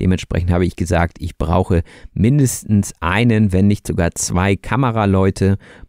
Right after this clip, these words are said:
und jemanden, der das Ganze editiert,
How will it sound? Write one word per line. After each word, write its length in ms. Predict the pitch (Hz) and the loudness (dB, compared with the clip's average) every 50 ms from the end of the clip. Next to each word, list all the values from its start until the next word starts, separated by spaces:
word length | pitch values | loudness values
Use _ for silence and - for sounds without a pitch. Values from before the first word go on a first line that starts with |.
| _ _ _ | _ _ _
und 280 | - 101 113 113 - | 0 2 2 2 2
jemanden, 500 | 92 98 101 98 95 95 - - 90 85 | 0 2 2 2 2 0 -2 -4 -4 -2
der 160 | 80 90 87 | 0 0 2
das 180 | 87 85 - - | 2 0 0 -2
Ganze 300 | - 73 87 90 - - - - | -2 -2 -2 -2 -2 -6 -6 -4
editiert, 800 | 95 87 87 82 - - - - 131 131 139 131 127 - - | -2 0 -2 -2 -2 -4 -6 -2 0 2 2 2 2 -2 -6